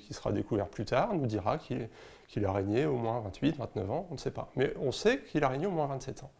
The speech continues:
Ce qui implique que la pyramide de Khéops, donc, a été construite en au moins vingt-sept ans. Donc voilà, il faut absolument oublier maintenant cette idée des vingt ans.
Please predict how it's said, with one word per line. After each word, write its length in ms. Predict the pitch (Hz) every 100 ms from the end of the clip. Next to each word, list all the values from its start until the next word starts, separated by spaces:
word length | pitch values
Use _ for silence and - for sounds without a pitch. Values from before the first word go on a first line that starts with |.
| - - - - - -
Ce 100 | -
qui 60 | 139
implique 380 | 131 - 254
que 120 | - 135
la 140 | 120
pyramide 300 | - 131 131
de 60 | 113
Khéops, 440 | - 139 - -
donc, 260 | 147 226 113
a 60 |
été 200 | 123 143
construite 380 | - 113 196 -
en 200 | 147 - -
au 120 | 135
moins 320 | 127 123 113
vingt-sept 400 | 101 90 110 -
ans. 80 | - _ _ _ _ _ _ - _ _ _ _
Donc 100 | 107
voilà, 260 | 98 104 98
il 80 | 104
faut 180 | - 110
absolument 520 | 110 - 110 117 147
oublier 360 | 131 104 110 147
maintenant 360 | 123 - 131
cette 240 | 139 113 117
idée 160 | 117
des 100 | 131
vingt 240 | 107 117
ans. 100 | -